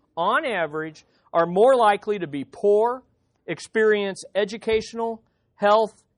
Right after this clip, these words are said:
emotional, and psychological problems, to be victims of child abuse, and engage in criminal behavior that their peers with, that their peers who live with married biological fathers and mothers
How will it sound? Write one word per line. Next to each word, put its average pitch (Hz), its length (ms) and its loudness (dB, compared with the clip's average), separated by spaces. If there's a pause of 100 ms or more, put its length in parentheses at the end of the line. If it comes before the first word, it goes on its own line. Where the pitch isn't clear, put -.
emotional, 208 800 -4
and 147 140 -14
psychological 175 800 -8
problems, 110 640 -12 (340)
to 156 60 -8
be 165 180 -8
victims 220 580 -4
of 143 120 -14
child 202 400 0
abuse, 208 500 -10 (300)
and 160 160 -4
engage 185 560 -4
in 156 220 -12
criminal 220 520 -2
behavior 165 600 -8
that 143 220 -6
their 131 160 -6
peers 208 680 -6 (400)
with, 185 200 -2 (140)
that 165 240 -4
their 156 140 -6
peers 214 480 -4
who 180 100 -10
live 180 240 -4
with 156 220 -8
married 165 640 -6 (180)
biological 170 800 -4 (120)
fathers 175 480 -4
and 160 120 -18
mothers 139 440 -10